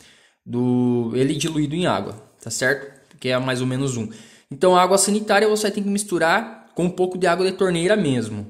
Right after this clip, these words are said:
ou água desmineralizada também, tá? O correto é fazer isso.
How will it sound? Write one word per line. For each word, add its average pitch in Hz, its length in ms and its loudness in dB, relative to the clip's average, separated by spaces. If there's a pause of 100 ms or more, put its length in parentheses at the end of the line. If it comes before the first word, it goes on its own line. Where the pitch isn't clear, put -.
(220)
ou 143 240 -2
água 151 280 2
desmineralizada 160 1080 -4
também, 110 440 -6 (260)
tá? 117 460 -4
O 139 100 -6
correto 151 480 -2
é - 20 -12
fazer 185 280 -4
isso. - 480 -8